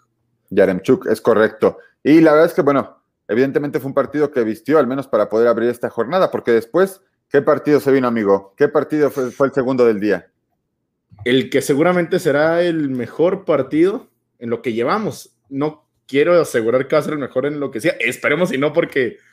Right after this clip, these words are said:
Speaker 2: nos encantaría <laughs> ver a alguien intentar superar esto. Pero el partido de Dinamarca contra Bélgica,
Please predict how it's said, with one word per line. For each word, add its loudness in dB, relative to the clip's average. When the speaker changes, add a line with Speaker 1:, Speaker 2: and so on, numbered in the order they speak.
Speaker 2:
nos 0
encantaría 0
<laughs> -
ver 2
a 2
alguien 2
intentar -2
superar -2
esto. -4
Pero -6
el -8
partido 0
de 4
Dinamarca 0
contra -4
Bélgica, -6